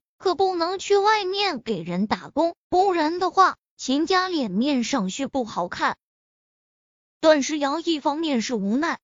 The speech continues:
另一方面也是女孩子的虚荣心作祟，便安心在秦家别墅住下。等过几天，去学校报道完后，再搬到学校宿舍去住。段诗阳心里很清楚，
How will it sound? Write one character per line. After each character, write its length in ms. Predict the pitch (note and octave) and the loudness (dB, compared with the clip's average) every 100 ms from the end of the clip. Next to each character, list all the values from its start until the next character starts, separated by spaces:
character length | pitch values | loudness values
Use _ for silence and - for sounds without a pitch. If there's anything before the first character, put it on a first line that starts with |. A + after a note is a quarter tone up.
| - | -6
另 380 | F4+ A4+ G#4 B3+ | -2 -2 -2 -4
一 160 | A#3+ | -4
方 160 | G#3 B3 | -2 -2
面 280 | C#4 C#4+ - _ - | 2 0 -2 _ -2
也 160 | F4+ | 0
是 140 | F4 G4+ | 0 -4
女 160 | E4+ | -6
孩 320 | D#4+ D4 D#4+ F#4+ | -8 -4 -4 -4
子 140 | E4 | -6
的 100 | D#4+ | -6
虚 200 | - F#4+ | -4 -4
荣 260 | F4 D#4+ E4+ | -4 -6 -6
心 260 | G#4 A4 | -8 -10
作 260 | A4+ F4+ B3+ | -6 -4 -4
祟， 220 | E4 C4+ _ _ | -4 -4 _ _
便 200 | D#4+ D#4+ | -4 -2
安 200 | F4 G#4 | -2 -4
心 280 | - G4+ A4 | -6 -6 -6
在 280 | G4 D4 F#3+ | -4 -4 -4
秦 320 | - F#3+ G3 | -8 -6 -4
家 200 | D4 B3 | -4 -6
别 280 | G#3 G3 G3+ | -6 -6 -6
墅 240 | D4 F4+ | -4 -6
住 220 | C4 A#3+ G3 | -6 -8 -4
下。 220 | - - _ - | -4 -4 _ -6
等 240 | C#4 G3+ | -6 -4
过 180 | C4+ C4 | -6 -6
几 220 | A#3+ G3 | -8 -12
天， 280 | - F#4 G4+ _ - | -6 -4 -4 _ -10
去 200 | - E4+ | -2 -2
学 240 | - D#4+ | 2 0
校 280 | F4+ G#4 D#4+ | 2 2 2
报 260 | - D4+ C4+ | 2 2 0
道 140 | B3+ | 0
完 260 | F#3+ F#3 B3+ | 0 -2 4
后， 240 | F4+ C#4 _ - | 4 4 _ -2
再 220 | C#4 A3 | 2 2
搬 280 | B3+ C4 C4+ | 2 0 0
到 240 | C4 G3 | -2 -2
学 280 | - G3 G#3 | -2 -2 -2
校 240 | D4+ G#3+ | -2 -4
宿 320 | F#3+ E4+ A3+ | -6 -6 -6
舍 200 | G3+ A#3+ | -2 -2
去 220 | - G3+ F#3 | 0 -4 -2
住。 220 | G3 - _ _ _ _ _ _ _ _ _ _ _ - | -4 -6 _ _ _ _ _ _ _ _ _ _ _ 2
段 220 | E4 D#4 | 4 4
诗 140 | F4 | -2
阳 200 | D#4+ D#4 | -4 -4
心 300 | F4+ G4 G#4+ | -6 -6 -6
里 200 | F#4 C4+ | -6 -4
很 260 | D4+ C4+ G3+ | -4 -4 -6
清 240 | - E4+ | -6 -8
楚， 320 | D4+ A3 B3+ | -6 -2 -2